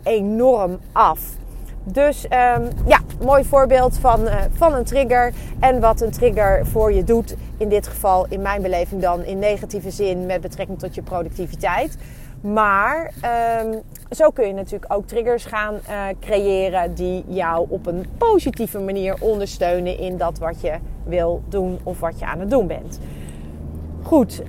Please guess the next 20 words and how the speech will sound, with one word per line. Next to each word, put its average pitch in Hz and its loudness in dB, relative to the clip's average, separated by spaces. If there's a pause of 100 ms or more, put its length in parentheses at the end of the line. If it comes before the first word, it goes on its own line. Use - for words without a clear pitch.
(160)
volgens 349 2 (220)
de 277 2
schrijver 339 2
van 285 0
het 262 0
boek, 262 2
eh, 226 2 (140)
Kleine 302 2
Gewoontes, 233 2
Tiny 220 0
Habits, 196 -2 (340)
zijn 269 4
er, 214 -4
ehm, 196 0 (1160)
eigenlijk 214 2
drie 339 4
onderdelen 294 2 (360)
die 240 2 (200)
altijd, 339 2 (360)
ehm, 220 4